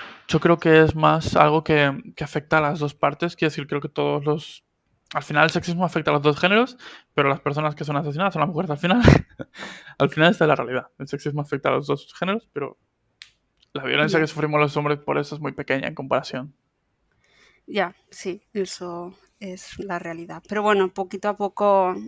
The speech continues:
Speaker 2: vamos cambiándolo, ¿no?
Speaker 1: Ujú.
Speaker 2: Aunque tendría que ser un, un cambio más radical, pero bueno. Em,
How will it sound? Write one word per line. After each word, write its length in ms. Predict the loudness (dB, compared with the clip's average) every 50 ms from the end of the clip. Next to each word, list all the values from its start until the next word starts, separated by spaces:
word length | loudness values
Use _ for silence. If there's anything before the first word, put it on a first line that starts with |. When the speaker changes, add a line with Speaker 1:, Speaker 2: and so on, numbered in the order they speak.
| -18 _ _
Speaker 2:
vamos 520 | -14 -4 -2 -2 0 0 -2 -4 -6 -8
cambiándolo, 640 | -12 -12 -10 -8 -8 -8 -6 -6 -6 -6 -8 -10 -12
¿no? 240 | -12 -12 -12 -12 -16 _ _ _ _ _ _ -16 -14
Speaker 1:
Ujú. 120 | -14 -8 -6
Speaker 2:
Aunque 200 | -6 -2 -2 -2
tendría 300 | 0 2 2 4 2 2
que 80 | 0 -4
ser 220 | -4 -2 -2 0
un, 360 | 0 0 -2 -4 -4 -6 -10 -12 -16 -8
un 140 | -4 -4 -4
cambio 320 | -2 -2 -4 -2 -2 -2 -2
más 180 | -2 -4 -6
radical, 500 | -6 -8 -8 -10 -12 -12 -12 -12 -12 -12 -10
pero 220 | -12 -12 -10 -10
bueno. 200 | -12 -14 -16 -18 _ -20 -20 -18 -18 -16 -16 -10 -2
Em, 600 | 0 2 2 2 2 -2 -4 -4 -2 -2 -2 -2